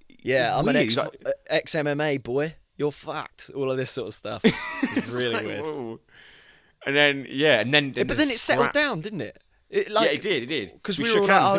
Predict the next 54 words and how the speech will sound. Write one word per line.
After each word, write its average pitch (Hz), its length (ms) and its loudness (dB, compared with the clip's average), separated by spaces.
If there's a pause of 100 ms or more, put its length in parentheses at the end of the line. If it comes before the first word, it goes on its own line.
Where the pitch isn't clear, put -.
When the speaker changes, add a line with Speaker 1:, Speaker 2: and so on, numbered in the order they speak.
(140)
Speaker 2:
didn't 80 100 -6
Speaker 1:
it's," - 100 -12
Speaker 2:
we? - 320 -4
Speaker 1:
yeah, 220 40 8
it 220 40 6
was 190 100 -2
a 185 40 2
big 180 220 2
misunderstanding. 180 760 0
We 180 120 -2
all 190 100 2
high-fived 175 560 0
each 156 200 -2
other 110 240 -2
like 131 160 2
we 139 100 0
were 127 100 0
mates 139 340 0
from, 131 200 -6
like, 123 260 -4
time 139 340 -2
gone 131 200 0
by. 143 380 0 (360)
Speaker 2:
<laughs> 185 40 -2 (520)
Speaker 1:
And 156 80 4
then 170 200 4
as 196 200 2
we 190 120 -4
were 180 100 -2
walking 175 320 -4
away, 185 300 -2
it - 80 -6
kicked - 260 -8
off. 240 240 -6 (840)
It 139 120 -2
was 123 160 -6
so 107 200 -2
Speaker 2:
Yeah. 107 240 4
Speaker 1:
strange. 113 480 -8 (220)
Speaker 2:
Well, 120 380 4 (240)
yeah, 101 200 -2
I 90 60 -4
mean, 107 160 -6
me, 123 140 -4
me 135 220 -2
and 120 100 -4
you 110 160 -6
had 95 100 -10
to - 80 -8
just, - 260 -8
we 120 120 -6
just, - 140 -8
just 98 180 -10
walked. 87 500 -12